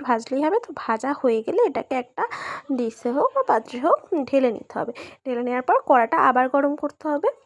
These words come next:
এবং কড়াটা এমনিও যদিও গরমই আছে, তো এর মধ্যে দিয়ে দিতে হবে একটু পরিমাণ মতো তেল। তো সেই যে তেল, এই যে এখানে দেওয়া হয়েছে পরিমাণ মতো একটু তেল দেওয়া হয়েছে, খুব বেশি তেল দেওয়া হয়নি। আমরা, আমরা একটু মানে কম তেলটাই এতে প্রেফার করব, কারণ কম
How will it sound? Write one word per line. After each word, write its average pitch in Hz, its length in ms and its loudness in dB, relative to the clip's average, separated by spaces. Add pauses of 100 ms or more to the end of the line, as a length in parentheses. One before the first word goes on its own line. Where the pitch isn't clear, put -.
(640)
এবং 294 140 2 (120)
কড়াটা 311 440 2 (100)
এমনিও 330 280 2
যদিও 311 200 -2 (100)
গরমই 269 400 2
আছে, 262 200 -6
তো - 60 -14 (100)
এর 254 80 2 (100)
মধ্যে 254 240 0 (440)
দিয়ে 240 200 -4
দিতে 233 280 -8
হবে 294 240 -2
একটু - 120 -12 (100)
পরিমাণ 226 280 0 (100)
মতো - 160 -6 (220)
তেল। 254 220 2 (480)
তো 359 80 0 (260)
সেই 285 320 0 (140)
যে 427 100 0 (360)
তেল, 277 200 0 (320)
এই 277 100 2 (100)
যে 302 120 0
এখানে 294 200 0 (100)
দেওয়া 247 160 2
হয়েছে 277 240 0
পরিমাণ 269 280 0
মতো 262 220 -4
একটু 339 180 -8
তেল 262 160 -2
দেওয়া 262 100 -2
হয়েছে, 262 220 -6
খুব 302 100 -4 (100)
বেশি 262 240 -2
তেল 285 200 -2
দেওয়া 302 140 2
হয়নি। 311 160 -2 (160)
আমরা, 285 180 0 (160)
আমরা 262 220 -2
একটু 285 140 -6 (460)
মানে 285 220 0
কম 262 120 2 (120)
তেলটাই 262 320 2 (120)
এতে 277 180 0 (240)
প্রেফার 254 320 0 (100)
করব, 254 180 -2 (120)
কারণ 294 180 0 (120)
কম 247 140 -2